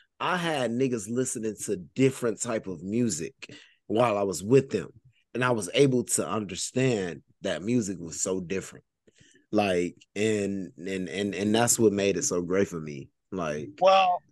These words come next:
Speaker 2: did you,
Speaker 1: Yeah.
Speaker 2: did you hear what J. Cole said? What Yachty, when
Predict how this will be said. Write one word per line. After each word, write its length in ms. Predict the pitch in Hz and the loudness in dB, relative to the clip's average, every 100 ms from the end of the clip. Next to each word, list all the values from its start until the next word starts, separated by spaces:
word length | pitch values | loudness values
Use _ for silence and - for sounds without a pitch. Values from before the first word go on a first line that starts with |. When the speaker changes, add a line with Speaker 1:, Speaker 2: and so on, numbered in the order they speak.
| _ - | _ -6
Speaker 2:
did 180 | 190 175 | -4 -4
you, 220 | 247 330 220 | -4 0 4
Speaker 1:
Yeah. 80 | |
Speaker 2:
did 160 | 190 202 | 4 2
you 80 | 269 | 0
hear 240 | 294 269 | 4 4
what 140 | 202 196 - | 4 -4 2
J. 200 | 165 160 | 4 4
Cole 380 | 170 170 180 | 4 4 4
said? 400 | 170 - 165 156 151 | 2 0 0 0 -2
What 200 | 139 139 | -2 -2
Yachty, 420 | 135 143 147 151 143 _ - | 0 2 2 -2 -12 _ -16
when 120 | 139 | -14